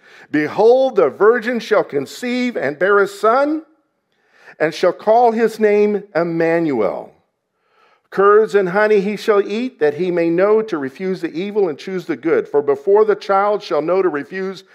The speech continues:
the evil and choose the good, the land that you dread will be forsaken by both her kings. The Lord will bring the king of Assyria upon you and your people and your father's house,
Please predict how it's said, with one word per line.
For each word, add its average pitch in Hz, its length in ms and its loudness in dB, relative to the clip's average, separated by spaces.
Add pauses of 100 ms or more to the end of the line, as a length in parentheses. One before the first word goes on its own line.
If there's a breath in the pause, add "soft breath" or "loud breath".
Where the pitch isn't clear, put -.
(160 soft breath)
the 143 120 -2
evil 175 360 -2
and 139 100 -6
choose 190 280 -8
the 143 100 -4
good, 202 400 0 (280 soft breath)
the 123 120 2
land 180 580 0
that 151 160 0
you 180 160 -6
dread 180 380 0
will 131 100 0
be 143 160 -2
forsaken 190 800 -2 (280 soft breath)
by 110 120 -2
both 151 380 -2
her 147 280 2
kings. 98 1000 -10 (760)
The 117 80 -2
Lord 147 340 2
will 160 120 0
bring 160 280 -2
the 117 200 -2 (160)
king 202 260 2
of 185 100 0
Assyria 180 540 0
upon 117 380 -2
you 120 320 -6 (320 soft breath)
and 120 120 -4
your 120 120 -2
people 170 460 -4
and 120 200 -6
your 120 100 -4
father's 147 460 0
house, 123 400 -2